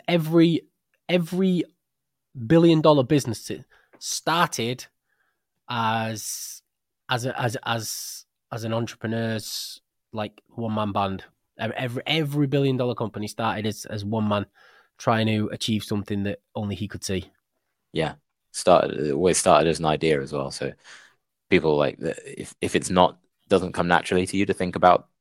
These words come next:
Speaker 2: that kind of, to try and find those gaps in the markets, to think about these kind of secrets, um, then it's just a mindset change, really, isn't it? That, that you can implement by discovering sort of a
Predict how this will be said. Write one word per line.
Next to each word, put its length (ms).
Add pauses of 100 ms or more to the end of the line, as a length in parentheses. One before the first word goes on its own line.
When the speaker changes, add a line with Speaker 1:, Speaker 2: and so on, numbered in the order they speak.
(600)
Speaker 2:
that 180
kind 200
of, 160
to 100
try 200
and 280
find 360
those 100
gaps 300
in 20
the 60
markets, 400
to 120
think 220
about 200
these 140
kind 160
of 60
secrets, 480 (520)
um, 380 (420)
then 280
it's 140
just 160
a 40
mindset 360
change, 340
really, 140
isn't 160
it? 120
That, 160 (300)
that 240 (440)
you 120
can 340 (320)
implement 480
by 400 (720)
discovering 480
sort 200
of 180
a 40